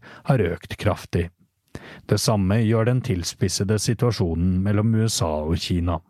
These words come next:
I nato er det konkrete diskusjoner om at to prosent av B N P til forsvar ikke lenger skal være et siktepunkt, men et krav. To prosent blir dermed et gulv,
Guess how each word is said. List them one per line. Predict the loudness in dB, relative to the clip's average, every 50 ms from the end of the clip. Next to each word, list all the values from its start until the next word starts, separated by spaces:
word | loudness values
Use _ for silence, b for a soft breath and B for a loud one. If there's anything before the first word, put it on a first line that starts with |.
| _ _ _ _ -20 -20 _ _ _ _ _ _ _ _ _ _ _ _ _ _ _ _ _ -16 B B B B B B B B B
I | 2 2 4 4
nato | 4 4 2 2 2 2 2 4 4
er | 4 4 2
det | 2 0 0
konkrete | 0 0 0 0 0 -2 0 -2 -4 -4 -4 -2 0
diskusjoner | 0 -2 0 -2 -2 -2 -2 -2 -4 -2 0 0 0 2 0 0
om | -2 -2 -6 -6
at | -6 _ -2
to | 0 0 0 -2 -2
prosent | -2 -2 -2 -2 -2 -2 -2 -2 -2 -2 -4 -4
av | -4 -4 -2 -2
B | -2 -2 -2
N | -4
P | -2 -2 -2 -2 -2 -2 -2
til | -2 -4 -4 -4 -2
forsvar | -2 -2 -2 -2 -2 0 0 2 0 -2 B B B B B B B B B 0
ikke | 0 0 2 0 2 2 2
lenger | 2 2 2 2 2 0
skal | 0 0 0 2 2 2 2
være | 2 2 0 0 0 -2
et | -2 -2
siktepunkt, | -4 -2 -2 -4 -4 -6 -6 -6 -4 0 0 0 0 0 -4 _ -8 -10 -10 -4
men | -2 0 0 0 -2
et | -4 -6 -4
krav. | -2 -2 0 0 0 -2 -4 -10 -18 -20 _ _ _ _ _ _ _ _ B B B B B B B B -4 -2
To | -2 -2 -2
prosent | -2 -2 -2 -2 0 -2 0 0 -2 -4 -4
blir | 0 0 0 2 2
dermed | 0 0 0 0 0 0 0 0
et | -2 -4 -2 0
gulv, | 0 2 2 0 -4 -8 -14